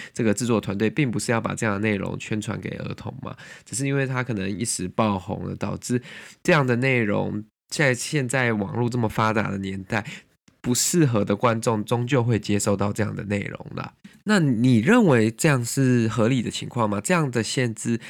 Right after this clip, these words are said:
这样的万圣节打扮的规定是合理的吗？欢迎你在留言下面跟我们一起讨论，跟我们分享你的意见。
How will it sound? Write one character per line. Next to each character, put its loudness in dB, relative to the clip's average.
这 0
样 2
的 2
万 2
圣 -2
节 -4
打 -8
扮 -4
的 -6
规 2
定 0
是 -4
合 -4
理 0
的 -6
吗？ -6
欢 -4
迎 -4
你 -4
在 0
留 2
言 4
下 0
面 2
跟 4
我 6
们 2
一 4
起 -2
讨 -4
论， 2
跟 2
我 0
们 -2
分 -2
享 -2
你 -2
的 -2
意 2
见。 -2